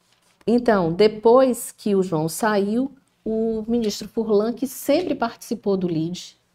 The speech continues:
desde dois mil e três, o Furlan tá na fundação do lid desde dois mil e três e foi muito importante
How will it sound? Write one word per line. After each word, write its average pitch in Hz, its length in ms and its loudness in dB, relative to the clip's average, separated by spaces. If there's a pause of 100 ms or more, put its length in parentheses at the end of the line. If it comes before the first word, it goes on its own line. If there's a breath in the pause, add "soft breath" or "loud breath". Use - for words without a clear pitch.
(160)
desde 220 380 4
dois 202 200 2
mil 190 140 0
e - 20 0
três, 185 300 -2
o 196 80 -2
Furlan 196 500 -4 (540 loud breath)
tá 214 160 2
na 240 120 0
fundação 208 440 -2
do 196 80 -2
lid 185 220 -4
desde 214 240 0
dois 214 160 -4
mil 196 120 -2
e 190 40 -8
três 196 240 -2
e 214 40 -8
foi 233 200 0
muito 269 340 -2
importante 202 680 -6